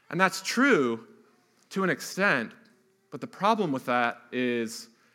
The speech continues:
it doesn't take into account that when we have a relationship with God,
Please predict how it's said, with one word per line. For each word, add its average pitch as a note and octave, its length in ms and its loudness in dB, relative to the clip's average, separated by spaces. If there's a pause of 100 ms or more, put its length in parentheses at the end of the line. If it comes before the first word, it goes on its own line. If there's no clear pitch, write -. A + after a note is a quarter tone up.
(160)
it - 40 -10
doesn't D#3 200 -2
take F#3+ 200 -4
into E3 200 -2
account E3+ 400 -2
that - 100 -8
when C3+ 100 -6
we C3+ 100 -8
have D#3+ 200 -6
a F3 60 -4
relationship C#3 600 -6
with A2 120 -12
God, B2 460 -2